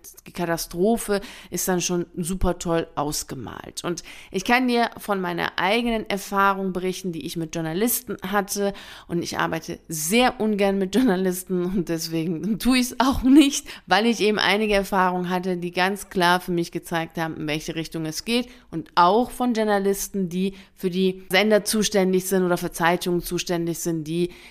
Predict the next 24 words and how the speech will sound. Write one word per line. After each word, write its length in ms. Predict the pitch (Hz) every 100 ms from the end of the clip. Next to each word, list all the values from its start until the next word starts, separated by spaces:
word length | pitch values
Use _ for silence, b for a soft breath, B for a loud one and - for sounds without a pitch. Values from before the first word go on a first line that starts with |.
| B
im 120 | 170
Allgemeinen 880 | - 180 170 175 170 180 202 196 180
eher 240 | 170 175 170
als 240 | 160 -
hochwertig, 840 | - 185 208 190 160 170 165 - 151
sachlich 680 | - 151 156 165 151 151 -
und 180 | 160 -
für 140 | -
die 160 | 139 147
Hochintellektuellen 1120 | 175 165 - - 156 151 - 160 196 185 147
sind. 280 | 156 175 185 B B -
Eine 240 | 196 202
Geschichte 360 | 180 185 180 175
möchte 320 | 175 175 165
ich 140 | 156
dir 180 | - 151
erzählen. 460 | 147 - 233 226 220 B -
Es 160 | 170
sollte 320 | 185 175 180
eine 240 | - 165 160
Dokumentation 800 | 160 175 160 156 151 - 226 233
gemacht 440 | 208 190 185 - 180
werden 560 | 175 170 165 165 170
über 500 | - 170 147 156 151